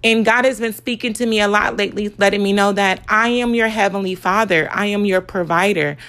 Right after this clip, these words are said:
I will protect you, and I will make sure that you have everything that you need. And I've just been trusting him.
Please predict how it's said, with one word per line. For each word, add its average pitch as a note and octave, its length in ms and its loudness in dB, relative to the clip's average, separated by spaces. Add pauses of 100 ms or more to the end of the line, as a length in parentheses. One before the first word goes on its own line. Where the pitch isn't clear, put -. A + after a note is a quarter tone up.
I F#3 140 0
will G3+ 160 4
protect G#3+ 680 -2
you, B3 180 0
and F#3+ 140 0
I G3+ 60 4
will G#3+ 140 4
make G#3 180 0
sure G3+ 140 -2
that F#3 180 -2
you G3+ 80 -4
have G3 260 -2 (120)
everything F#3 460 -2
that E3+ 260 -6
you E3+ 80 -6
need. F3 360 -4 (1300)
And B3+ 160 4
I've B3 140 0
just B3 160 -4
been G3+ 160 -2
trusting A3 480 -2
him. F3 380 -6